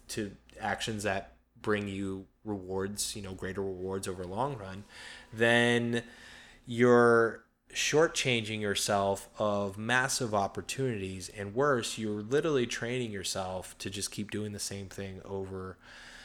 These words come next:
and over again. So when you train yourself to push through resistance instead of avoid the resistance, 'cause that's the default setting for a lot of people, is that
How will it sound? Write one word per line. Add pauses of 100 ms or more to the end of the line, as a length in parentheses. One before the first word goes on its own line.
(180)
and
over
again.
So (1400)
when
you
train
yourself
to
push
through
resistance
instead
of
avoid
the
resistance,
'cause
that's
the
default
setting
for (360)
a
lot
of
people,
is
that